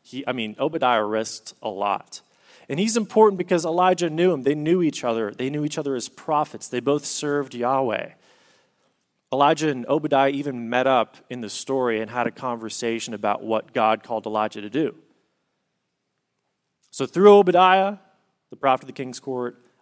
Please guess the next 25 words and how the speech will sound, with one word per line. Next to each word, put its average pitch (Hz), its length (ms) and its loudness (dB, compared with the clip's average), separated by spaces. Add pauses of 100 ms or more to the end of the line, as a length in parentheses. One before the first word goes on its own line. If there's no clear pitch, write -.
Elijah 135 680 4 (220)
meets 135 240 -8
up - 420 -4
with 113 140 -12
Ahab 107 300 -2
again 110 400 -6 (460)
and 104 200 -10
challenges 120 640 -6
him. 95 120 -20 (1900)
Whereas 123 320 0
last 139 340 4
time 143 180 -2
Elijah 127 360 2
confronted 131 600 -4
him 135 240 -8
and 117 100 -8
then 107 400 -6 (220)
hid 131 260 -6
in 117 100 -8
the 107 60 -8
wilderness, 113 760 -8 (480)
this 160 180 -2
time 175 180 4
Elijah 139 420 4
confronts 127 840 -6